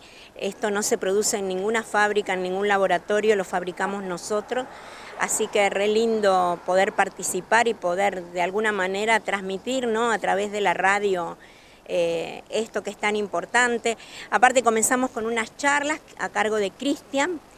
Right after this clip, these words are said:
que trabaja en el vivero municipal con nosotros, eh, sobre condimentos. Así que estuvimos desarrollando la importancia del perejil, el ajo y el orégano.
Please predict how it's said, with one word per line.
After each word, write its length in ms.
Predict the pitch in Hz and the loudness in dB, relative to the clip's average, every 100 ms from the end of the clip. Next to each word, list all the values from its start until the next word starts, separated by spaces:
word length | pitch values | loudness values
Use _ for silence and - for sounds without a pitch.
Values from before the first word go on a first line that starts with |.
| - - - | -20 -16 -10
que 100 | 185 | -2
trabaja 500 | 185 185 208 - 214 | 2 2 2 -2 -4
en 80 | |
el 120 | 185 180 | -2 -4
vivero 320 | 180 208 202 | -2 -2 -4
municipal 580 | 185 180 - 185 208 202 | -6 -6 -8 -2 -2 -2
con 180 | 190 | -8
nosotros, 560 | 180 180 254 233 262 277 226 214 - - | -6 -4 -4 -2 -4 -4 -8 -18 -20 -8
eh, 180 | 190 190 | -4 -2
sobre 420 | - 233 226 285 | 2 4 6 4
condimentos. 1000 | - 247 240 226 220 165 165 147 - - - - - - | 6 4 6 4 2 0 -6 -8 -6 -8 -10 -20 -14 -6
Así 220 | 190 220 | -6 0
que 80 | 233 | 0
estuvimos 480 | 233 226 247 269 | 2 0 2 2
desarrollando 840 | 240 269 285 262 220 - 254 254 254 | 2 4 4 2 0 4 4 4 2
la 80 | 226 | 2
importancia 640 | 208 196 220 226 226 233 | 0 0 2 0 2 2
del 160 | 214 214 | 2 2
perejil, 680 | 240 233 - 233 233 240 | 2 2 0 -6 -2 2
el 220 | 240 240 208 | 2 4 4
ajo 440 | 214 - 262 285 - - - | 4 0 0 0 -2 -20 2
y 100 | 214 | 4
el 120 | 196 | 6
orégano. 600 | 196 208 190 170 160 160 | 6 6 4 2 -4 -6